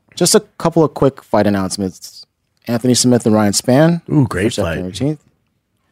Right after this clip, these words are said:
Speaker 1: Uh, Casey Kenny versus Song Yadong on August seventh, two sixty-five. Casey Kenny was the one that had, uh,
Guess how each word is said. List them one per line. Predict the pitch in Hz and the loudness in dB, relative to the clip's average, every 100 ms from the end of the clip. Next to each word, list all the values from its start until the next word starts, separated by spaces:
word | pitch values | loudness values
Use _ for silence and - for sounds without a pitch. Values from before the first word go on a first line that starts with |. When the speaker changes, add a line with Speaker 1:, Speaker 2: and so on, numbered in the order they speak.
| _ _ _ _ _ _ | _ _ _ _ _ _
Speaker 1:
Uh, | 104 95 | -4 -4
Casey | - 127 131 131 | 0 2 2 2
Kenny | 139 139 | 2 2
versus | 127 110 107 - | 4 2 0 0
Song | 120 113 | 2 2
Yadong | 110 92 104 113 143 143 _ _ | 2 2 2 2 0 -4 _ _
on | - 98 - | -6 -6 -4
August | 107 104 - | -4 -2 0
seventh, | - 135 170 - _ _ _ _ _ - | 0 0 -2 -8 _ _ _ _ _ -16
two | 120 | -12
sixty-five. | - - 107 117 120 135 - _ _ _ _ _ _ _ _ _ _ | -10 -10 -2 2 2 0 -6 _ _ _ _ _ _ _ _ _ _
Casey | - 135 131 | 0 2 2
Kenny | 131 | 2
was | 117 107 | 2 2
the | |
one | 107 101 | 0 0
that | |
had, | 98 98 92 | -2 -2 -4
uh, | 87 | -6